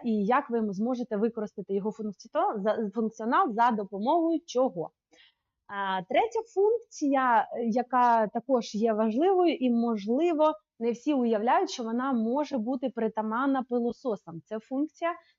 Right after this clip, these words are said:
збору, е, вологого бруду, випадкових, е, пролитих рідин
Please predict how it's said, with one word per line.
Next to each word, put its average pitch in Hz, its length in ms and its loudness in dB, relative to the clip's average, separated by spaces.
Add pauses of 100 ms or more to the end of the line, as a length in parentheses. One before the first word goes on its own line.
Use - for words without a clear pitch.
(200)
збору, 208 600 -4 (380)
е, 196 360 -2
вологого 226 600 2
бруду, 285 840 2
випадкових, 233 920 -2
е, 208 320 0
пролитих 240 600 0
рідин 226 440 0